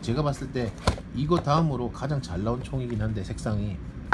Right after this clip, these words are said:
너무 비싸서 안 살 겁니다. 자, P 이륙. 자, P 이륙입니다. 야,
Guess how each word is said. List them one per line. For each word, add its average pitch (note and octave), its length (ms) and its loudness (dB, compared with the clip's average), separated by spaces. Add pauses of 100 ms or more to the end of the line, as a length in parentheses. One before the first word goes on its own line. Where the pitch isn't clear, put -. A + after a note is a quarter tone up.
(3750)
너무 G2 160 0
비싸서 A2+ 340 0
안 E2+ 140 -2
살 G2 140 2
겁니다. - 280 -6 (1300)
자, B2 420 4 (460)
P F3 300 0
이륙. C3+ 420 2 (4000)
자, - 180 -4
P - 160 -4
이륙입니다. A#2 720 -2 (100)
야, C#2 320 -6